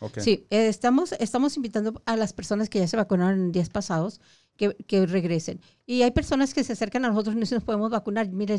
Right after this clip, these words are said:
Speaker 2: nos vacunamos en tal estado, pero estamos de visita aquí". Lo pueden hacer, no tienen ningún problema.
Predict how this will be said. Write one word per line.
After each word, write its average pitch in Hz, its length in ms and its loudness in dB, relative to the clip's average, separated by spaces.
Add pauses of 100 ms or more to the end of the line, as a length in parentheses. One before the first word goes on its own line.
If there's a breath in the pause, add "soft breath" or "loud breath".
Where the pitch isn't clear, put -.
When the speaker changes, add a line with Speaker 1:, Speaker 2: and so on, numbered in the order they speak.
(140)
Speaker 2:
nos 196 180 -6
vacunamos 185 480 -2
en 208 80 -2
tal 180 160 -2
estado, 185 340 0
pero 196 140 2
estamos 180 240 0
de 180 80 2
visita 175 280 -2
aquí". 247 260 -4
Lo 202 180 -2
pueden 190 300 4
hacer, 180 260 0
no 170 100 -8
tienen 180 280 0
ningún 180 320 -2
problema. 175 440 -8